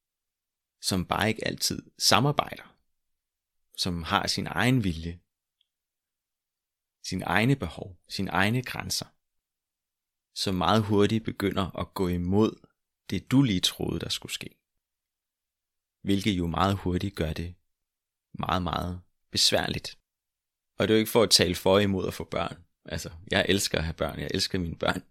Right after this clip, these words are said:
men <laughs> det er svært at komme udenom, at det er besværligt. Og var der noget, som jeg havde, <laughs> så var det, når ting var besværlige.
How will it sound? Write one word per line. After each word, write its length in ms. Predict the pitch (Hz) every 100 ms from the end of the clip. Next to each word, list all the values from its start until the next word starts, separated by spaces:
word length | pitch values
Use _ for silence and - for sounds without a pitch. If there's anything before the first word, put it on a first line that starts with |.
| _
men 260 | 95 90 - 113 - 110
<laughs> 500 | - 95 - - -
det 60 | -
er 20 |
svært 320 | - 101 117
at 80 | 104
komme 260 | - 92 92
udenom, 440 | 107 113 90 87 -
at 260 | 98 - - - - - - - _ - -
det 180 | 98 -
er 200 | 65 98 - _ _ _
besværligt. 680 | - - 60 64 - - - _ _ _ _ _ _ _ _ _ _ _ _ _ _ _ _
Og 140 | 92
var 100 | 85
der 100 | 80
noget, 320 | 92 98 107
som 200 | 120 95
jeg 80 | 92
havde, 600 | 90 98 85 87 101 110 - _ _ - - 98 - - - -
<laughs> 1200 | - - - 220 165 - - 90 - - _ -
så 100 | 110
var 240 | 90 -
det, 120 | 95 98 - 240 233 143
når 160 | - 98
ting 340 | - - 98
var 100 | 90
besværlige. 800 | 85 - - - 90 90 85 85